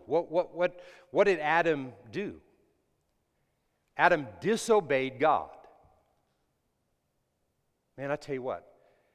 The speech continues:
I'm believing you're gonna catch what I'm fixing to tell you today. It's liberating my life like, like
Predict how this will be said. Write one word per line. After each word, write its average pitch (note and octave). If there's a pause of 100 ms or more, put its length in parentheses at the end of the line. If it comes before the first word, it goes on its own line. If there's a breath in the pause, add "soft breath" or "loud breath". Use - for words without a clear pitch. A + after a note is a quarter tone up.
(360 soft breath)
I'm D3+
believing C3+
you're B2
gonna B2 (260)
catch -
what A#2
I'm G#2
fixing G#2
to E2+
tell A2
you E2+
today. D#2+ (720)
It's -
liberating D3+
my A2+
life A2+
like, F#2+ (220)
like G2